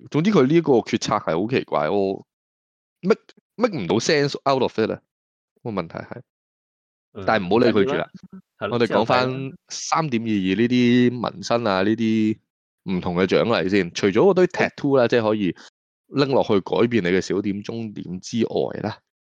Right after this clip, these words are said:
Speaker 1: 佢仲有一啲新嘅嘢叫做 Omen 嘅，就係粒細細粒嘅嘢，你就放喺個身嗰度，喺，喺對戰嘅時候，佢可能會有一啲唔同嘅效果出嚟噉樣咯，基本上就係。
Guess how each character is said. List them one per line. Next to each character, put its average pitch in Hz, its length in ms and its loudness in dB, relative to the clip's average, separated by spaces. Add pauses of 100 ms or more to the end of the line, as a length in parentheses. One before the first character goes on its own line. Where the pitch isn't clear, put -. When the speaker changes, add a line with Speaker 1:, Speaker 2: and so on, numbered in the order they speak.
(140)
Speaker 1:
佢 131 200 2
仲 120 140 0
有 95 60 0
一 87 40 2
啲 156 520 0
新 - 600 -4 (260)
嘅 123 100 2
嘢 87 240 4
叫 95 400 -4
做 80 380 -4
Omen 196 400 0 (120)
嘅， - 120 -8 (880)
就 107 100 2
係 107 40 4
粒 135 80 2
細 120 160 0
細 101 160 0
粒 120 80 0
嘅 - 280 0
嘢， 82 240 0 (360)
你 107 100 0
就 98 100 2
放 107 220 0
喺 98 220 -2
個 123 100 2
身 127 320 -2
嗰 107 140 2
度， - 260 -2 (800)
喺， 123 500 0 (640)
喺 139 480 2
對 131 120 2 (120)
戰 113 160 0
嘅 104 160 2
時 - 180 -4
候， 71 60 -2
佢 98 120 -2
可 123 180 2
能 87 80 -8
會 90 140 0
有 85 80 2
一 85 40 2
啲 98 380 -4
唔 - 20 -14
同 65 180 -14
嘅 80 120 -4
效 - 240 -6
果 76 200 -2
出 - 160 -4
嚟 98 60 -2
噉 - 200 -8
樣 90 240 -6
咯， 85 140 -14
基 95 120 -4
本 87 120 -6
上 78 200 -8
就 - 80 -8
係。 - 40 -10